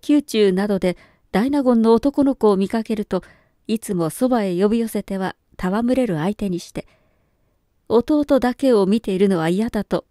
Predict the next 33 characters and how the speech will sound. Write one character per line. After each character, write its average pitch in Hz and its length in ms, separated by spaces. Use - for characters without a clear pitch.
私 175 440
が 185 80
言 190 80
っ - 40
て - 160
い 214 60
た 214 140
と 190 160
大 196 200
納 214 120
言 180 160
に 165 80
言 185 60
っ - 20
て - 160
く 226 120
れ」 214 120
と 208 180
冗 208 240
談 240 220
の 202 140
よ 208 160
う 208 60
に 175 120
言 170 100
わ 196 100
れ 208 120
る 208 100
こ 202 140
と 208 140
も 156 120
あ 160 40
っ - 60